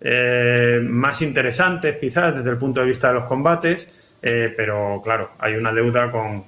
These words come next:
con un montón de pilotos que no aparecen en el libro y que por eso, precisamente, pues, eh, estoy preparando una segunda parte,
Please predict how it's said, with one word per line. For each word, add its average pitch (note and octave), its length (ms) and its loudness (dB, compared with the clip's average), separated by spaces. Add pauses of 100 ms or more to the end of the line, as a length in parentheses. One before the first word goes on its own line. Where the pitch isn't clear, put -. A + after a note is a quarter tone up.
con G2 180 -10
un G2 300 -10
montón A2+ 360 0
de A2+ 120 0
pilotos A#2+ 500 0
que A2+ 140 -4
no G#2+ 140 -2
aparecen A2+ 420 0
en A#2+ 80 2
el A#2+ 120 2
libro C3+ 380 0 (200)
y C3 100 -4
que B2 120 0
por B2 140 0
eso, C3+ 200 0
precisamente, C3+ 640 0
pues, A#2+ 200 -2
eh, A2 480 -4
estoy A2+ 200 -2
preparando A2 420 0
una A2 160 -4
segunda G#2+ 340 -4
parte, A2 380 -2